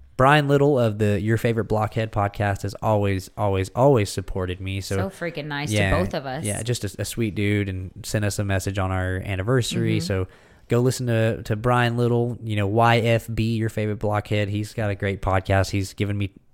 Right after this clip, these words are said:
Speaker 1: so many tips over the duration of this ep-, this show. So he's, he's a great guy. Got some good content out there. And last but not least, Russell Brown,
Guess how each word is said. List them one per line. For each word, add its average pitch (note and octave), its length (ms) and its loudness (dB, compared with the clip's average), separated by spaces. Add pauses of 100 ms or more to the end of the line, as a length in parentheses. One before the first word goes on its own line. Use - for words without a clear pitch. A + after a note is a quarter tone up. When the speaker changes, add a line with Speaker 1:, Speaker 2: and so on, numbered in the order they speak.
(120)
Speaker 1:
so - 240 0
many A2+ 180 0
tips - 400 -2
over G2+ 500 0 (520)
the G2 340 2 (300)
duration G2+ 440 2
of F#2 120 -4
this G2 240 0
ep-, G2 240 -2
this G#2+ 320 0
show. F2+ 400 2
So F#2 260 -4
he's, G#2 240 -4
he's A2+ 160 -6
a G#2+ 40 -8
great A2 220 0
guy. G2+ 440 2
Got G2+ 160 0
some G#2+ 100 -6
good G2+ 140 -4
content G2 420 -2
out G2 180 -4
there. G2 300 0 (340)
And G2+ 140 -4
last G2+ 200 0
but A2+ 100 0
not G#2+ 180 2
least, G2+ 320 -2 (340)
Russell B2+ 280 4
Brown, A2+ 420 0